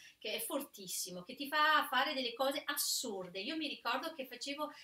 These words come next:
cinquanta, sessanta chilometri per trovare il mio fidanzato per un'ora,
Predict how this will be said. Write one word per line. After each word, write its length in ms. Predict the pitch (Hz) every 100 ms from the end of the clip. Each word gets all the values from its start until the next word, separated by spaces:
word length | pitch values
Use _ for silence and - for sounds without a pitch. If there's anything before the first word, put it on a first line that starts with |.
| - - -
cinquanta, 600 | - 277 269 262 302 320
sessanta 640 | - 269 - 240 262 294
chilometri 680 | - 226 208 190 233 254 277
per 160 | 262 247
trovare 400 | 220 214 226 262
il 60 |
mio 140 | 247 247
fidanzato 680 | 269 254 226 - 240 254 269
per 180 | 247 262
un'ora, 720 | 254 220 214 220 240 226